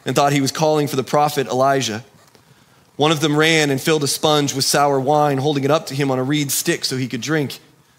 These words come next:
But the rest said, "Wait, let's see whether Elijah comes to save him." Then Jesus shouted out again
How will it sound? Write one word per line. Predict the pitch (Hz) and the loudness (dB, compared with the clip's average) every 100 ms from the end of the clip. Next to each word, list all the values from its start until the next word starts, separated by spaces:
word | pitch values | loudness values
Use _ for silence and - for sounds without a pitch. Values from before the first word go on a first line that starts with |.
| _ _ | _ _
But | - 135 | -6 -2
the | |
rest | 143 147 139 | 2 2 2
said, | - 135 | 0 2
"Wait, | 226 202 - - - _ _ _ _ | 2 2 -2 -12 -20 _ _ _ _
let's | - 139 | -8 -4
see | - 170 | -2 0
whether | 160 143 | 2 0
Elijah | 131 135 139 131 123 | 2 2 2 0 -2
comes | - 131 117 | -2 -4 -4
to | - | -6
save | 101 113 92 73 | -6 -6 -6 -8
him." | - 127 139 _ _ _ _ _ _ _ _ _ _ _ _ _ _ _ _ | -18 -20 -20 _ _ _ _ _ _ _ _ _ _ _ _ _ _ _ _
Then | 110 110 | -8 -4
Jesus | 113 113 101 | -4 -4 -2
shouted | - 123 113 110 | 0 0 0 0
out | 107 104 | -2 -2
again | 90 92 85 104 | -6 -8 -8 -14